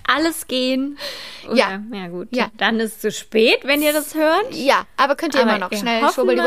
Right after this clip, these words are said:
Speaker 1: mal,
Speaker 2: Mhm.
Speaker 1: ihr habt alles gehen gelassen, was ihr nicht mehr braucht.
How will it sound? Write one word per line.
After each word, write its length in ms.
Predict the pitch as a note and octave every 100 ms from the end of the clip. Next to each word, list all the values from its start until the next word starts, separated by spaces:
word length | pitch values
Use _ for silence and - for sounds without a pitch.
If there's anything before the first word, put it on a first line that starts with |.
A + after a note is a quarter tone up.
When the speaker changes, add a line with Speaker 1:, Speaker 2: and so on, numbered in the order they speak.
| C4+
Speaker 1:
mal, 240 | F4 F#4+ - - - G#3+ A3
Speaker 2:
Mhm. 160 | A3+ B3
Speaker 1:
ihr 120 | B3
habt 220 | A3+ - -
alles 380 | A#3+ D4+ -
gehen 280 | - A3+ A3
gelassen, 640 | G#3+ G#3 F#3+ G#3+ G3 F#3+ A3
was 360 | F#3+ - - - - -
ihr 100 | G#3+
nicht 400 | G3 C4+ D4 -
mehr 160 | C4 A3+
braucht. 680 | G3+ F3 D#3+ - - -